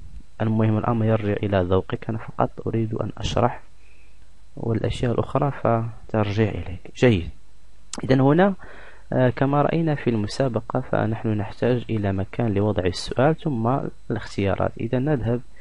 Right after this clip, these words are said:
إلى Insertion من هذا الخيار،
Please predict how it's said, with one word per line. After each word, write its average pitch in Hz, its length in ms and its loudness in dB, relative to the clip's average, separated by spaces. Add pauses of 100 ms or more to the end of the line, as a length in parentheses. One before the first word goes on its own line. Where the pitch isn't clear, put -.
(340)
إلى 110 260 4 (120)
Insertion 123 840 -2 (220)
من 98 200 -4
هذا 104 220 0
الخيار، 98 560 0